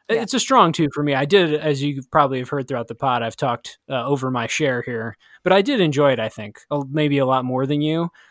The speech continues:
Speaker 1: To me, I will not deny, though, that there were lulls and there were moments when I straight up glazed over a paragraph and then had to reread it 'cause my attention just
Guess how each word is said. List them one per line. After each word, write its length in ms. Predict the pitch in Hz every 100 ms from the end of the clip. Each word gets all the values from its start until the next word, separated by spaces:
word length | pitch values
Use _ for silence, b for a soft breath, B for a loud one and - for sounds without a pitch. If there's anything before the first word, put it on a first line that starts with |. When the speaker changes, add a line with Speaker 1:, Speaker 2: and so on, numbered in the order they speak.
| b _ 156
Speaker 1:
To 100 | -
me, 260 | 226 233 208
I 160 | 160
will 160 | 151 151
not 240 | 156 170
deny, 380 | 151 143 139 147
though, 340 | 143 147 147 139
that 300 | 131 127 127
there 160 | 143 151
were 200 | 143 123 _ _ _ 175
lulls 640 | 139 139 135 143 160 - -
and 120 | 147
there 100 | 139
were 140 | 139 139
moments 440 | 135 135 143 135
when 140 | 143 131
I 160 | 123
straight 340 | 123 - 147 135
up 200 | 131 - B B
glazed 520 | 143 135 127 135 139
over 260 | 151 139 143
a 60 | 139
paragraph 520 | 156 151 147 151 147
and 80 | 131
then 140 | 123
had 160 | 131 127
to 80 | 117
reread 400 | 120 113 117 127
it 120 | 127
'cause 140 | 123
my 140 | 120 113
attention 460 | 110 135 123 131
just 220 | 120 120